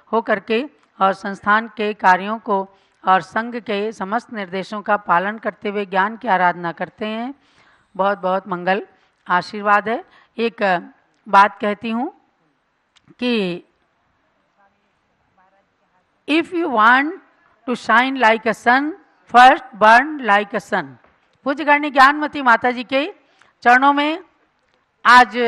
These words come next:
ये दिवस आया, हम सब का भी सौभाग्य है। आचार्य श्री भी बड़े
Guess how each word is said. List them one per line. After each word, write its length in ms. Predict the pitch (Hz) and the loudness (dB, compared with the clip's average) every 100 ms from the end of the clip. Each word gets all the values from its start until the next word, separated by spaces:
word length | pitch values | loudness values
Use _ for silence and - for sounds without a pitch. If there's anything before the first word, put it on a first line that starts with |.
| 226 226 - _ _ _ 226 | -2 -4 -12 _ _ _ -2
ये 140 | 269 | -2
दिवस 380 | 233 240 285 285 | 0 2 2 2
आया, 340 | 233 233 247 311 392 | 2 6 6 4 -2
हम 220 | 180 220 | -6 -4
सब 260 | 220 262 254 | 2 2 4
का 120 | 269 | 0
भी 140 | 254 254 | 0 2
सौभाग्य 580 | 233 214 233 233 247 | 4 6 4 2 0
है। 140 | 254 339 _ _ _ _ | 0 -2 _ _ _ _
आचार्य 440 | - 233 - 262 294 | 4 4 6 4 4
श्री 200 | - 262 | -4 -8
भी 140 | 254 | -4
बड़े 340 | 226 226 220 | 0 2 0